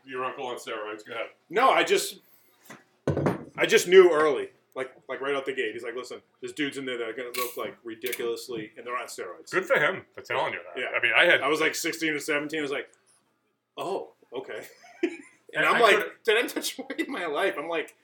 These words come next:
Speaker 2: "This is my first time going to the gym."
Speaker 1: Yeah, good for him for telling you that.
Speaker 2: Yeah. But he was like, he, he had always been into weight training. And he was, like, one of those kinda,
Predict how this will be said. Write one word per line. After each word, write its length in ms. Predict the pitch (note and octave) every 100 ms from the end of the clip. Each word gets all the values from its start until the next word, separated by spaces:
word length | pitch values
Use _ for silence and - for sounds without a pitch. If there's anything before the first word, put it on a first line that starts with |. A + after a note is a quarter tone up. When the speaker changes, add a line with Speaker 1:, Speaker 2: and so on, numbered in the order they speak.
| _ _ _ -
Speaker 2:
"This 100 | F#3
is 40 |
my 100 | G#3
first 580 | - - G#3+ G3+ G3 -
time 340 | F3+ E3+ E3
going 160 | D#3 D3
to 40 | C#3+
the 100 | C3
gym." 220 | C#3 B2
Speaker 1:
Yeah, 60 | A#2
good 120 | C#3 C#3
for 80 |
him 60 | E3
for 80 | C3
telling 260 | - A#2 A2+
you 60 |
that. 180 | - - _ -
Speaker 2:
Yeah. 160 | A2+ E2 - _ _ _ _ _ _ C#3
But 140 | C3
he 100 | G#3+
was 200 | A3+ D3
like, 160 | D3 -
he, 200 | D#3 D#3 _
he 160 | D#3+
had 100 | E3+
always 320 | D3 C#3 C#3 C3+
been 420 | C3 A#2 G#2+ G#2+ _ _ -
into 220 | A#2 A#2+
weight 260 | A2+ A2+ A2
training. 520 | C3 A2 G#2+ G#2 G#2 _ _ _ _ _ _ _ _ _ _ _ _ -
And 80 | G#2
he 100 | C#3+
was, 160 | C3+
like, 140 | B2+ A#2+
one 100 | A2
of 60 |
those 180 | G#2 F#2+
kinda, 200 | - G2